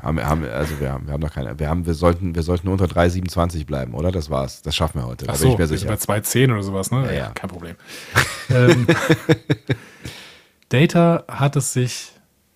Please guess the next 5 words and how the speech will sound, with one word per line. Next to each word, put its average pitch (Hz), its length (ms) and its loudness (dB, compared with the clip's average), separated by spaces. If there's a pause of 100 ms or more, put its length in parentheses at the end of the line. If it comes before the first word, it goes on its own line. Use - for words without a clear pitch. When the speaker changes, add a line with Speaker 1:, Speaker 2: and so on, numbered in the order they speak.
(120)
Speaker 2:
in 120 160 4
der 120 120 4
Studierzimmersimulation 117 1160 2
gemütlich 135 420 2
gemacht, 139 480 0